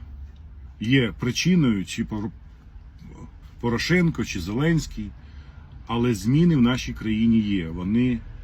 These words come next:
на жаль, не дуже помітні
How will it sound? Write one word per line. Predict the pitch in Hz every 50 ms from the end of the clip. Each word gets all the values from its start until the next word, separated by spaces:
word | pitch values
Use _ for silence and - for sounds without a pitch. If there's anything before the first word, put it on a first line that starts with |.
| - - - - - - - - - - - - - - - - - - - -
на | 113 120 139
жаль, | 131 120 131 151 143 131 120 104 - - - - - - - - - - - - - - - - - - - - - - - - 127
не | 147
дуже | 147 139 170 151 139 139
помітні | - - 151 156 170 190 202 185 - 127 110 92 80